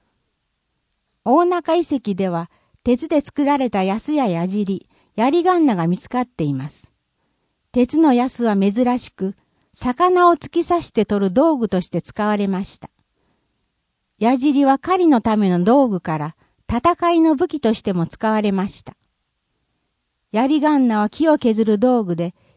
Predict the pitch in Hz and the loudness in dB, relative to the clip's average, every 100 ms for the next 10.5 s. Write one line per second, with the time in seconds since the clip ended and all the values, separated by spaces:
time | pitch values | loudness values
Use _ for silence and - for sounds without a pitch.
0 | _ - - 320 359 311 370 339 254 202 | _ -6 -2 2 2 4 4 4 2 2
1 | 220 202 185 175 202 _ - 226 381 370 | 0 -2 -2 -6 -8 _ 0 4 4 2
2 | 370 359 349 - - 349 262 220 180 175 | 0 2 0 -2 -2 0 2 2 0 -2
3 | - 254 196 160 196 208 277 302 285 285 | -4 -2 -2 -2 -2 -2 0 0 2 2
4 | 262 202 147 147 175 175 180 - - _ | 4 2 0 0 -2 -4 -8 -16 -20 _
5 | _ _ _ _ _ _ _ _ _ _ | _ _ _ _ _ _ _ _ _ _
6 | _ _ _ _ _ 196 214 233 247 - | _ _ _ _ _ -6 -4 -4 -6 -8
7 | 254 - 330 311 247 202 180 202 - 311 | -12 -4 0 2 2 2 -2 -6 -6 -4
8 | 349 - 370 320 226 202 165 - 311 370 | -2 0 0 2 0 -2 -2 0 2 2
9 | 370 339 294 226 - 233 208 208 240 247 | 0 0 -2 -4 0 0 0 -2 -2 -2
10 | 240 - 196 170 135 | -4 -6 -8 -8 -10